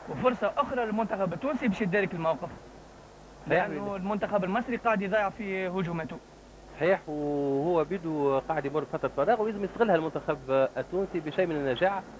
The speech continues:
Speaker 2: وكذلك علي مادي يلزم يقوم بالمراوغات متاعه المعروفة حتى يسجل أهداف على ال-، الأجناب، على مستوى الجناح، وإن شاء الله يتحقق هذا. ترجع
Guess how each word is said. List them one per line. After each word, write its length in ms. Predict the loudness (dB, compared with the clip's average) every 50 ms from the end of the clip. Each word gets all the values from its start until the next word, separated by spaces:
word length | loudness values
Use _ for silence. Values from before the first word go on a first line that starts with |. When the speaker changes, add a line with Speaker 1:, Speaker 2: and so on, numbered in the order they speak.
| -16 -8 -6
Speaker 2:
وكذلك 340 | 0 2 4 4 4 2 0 -2 -2 0 2 2 4 4 4 4
علي 280 | 4 2 0 -2 -2
مادي 320 | -2 -2 -2 -2 -2 -2 -2
يلزم 160 | -2 -2 -4
يقوم 380 | -4 -4 -2 0 0 0 0 0
بالمراوغات 1000 | -2 -2 0 2 4 6 6 6 4 2 2 2 2 4 4 4 4 2 0 0 0 -4
متاعه 600 | -4 -4 -2 -2 -4 -4 -2 0 0 2 2 0
المعروفة 520 | 0 0 2 2 2 2 2 0 0 -2 -4 -4 -10 -16 -16 -16 -16 -4 -4
حتى 580 | -4 -4 0 0 2 4 4 4 2 2 0
يسجل 420 | -2 -2 -2 -4 -6 -2 -2 -2 -2
أهداف 340 | -2 0 2 2 2 2 2 -4 -8 -4 -2 0 0 0 -2 -2 -2 -2 -2 0 0 0 0 0
على 160 | 0 -2 -2
ال-، 500 | -4 -2 -2 -2 0 0 0 0 -2 -2 -2
الأجناب، 380 | -4 -4 -2 0 2 2 0 0 -6 -18 -18 -20 -20 -12 -6
على 340 | -2 -2 0 2 2 0 0
مستوى 300 | -2 -4 -4 -2 -2 -2
الجناح، 360 | 0 0 0 0 0 -2 -2 -4 -10 -18 -18 -18 -18 -18 -18 -14 -2
وإن 200 | 2 4 4 4
شاء 120 | 4 2 4
الله 120 | 4 4
يتحقق 220 | 4 2 0 -8 -4 0
هذا. 240 | 2 4 4 4 4
ترجع 340 | 4 2 2 2 2 -2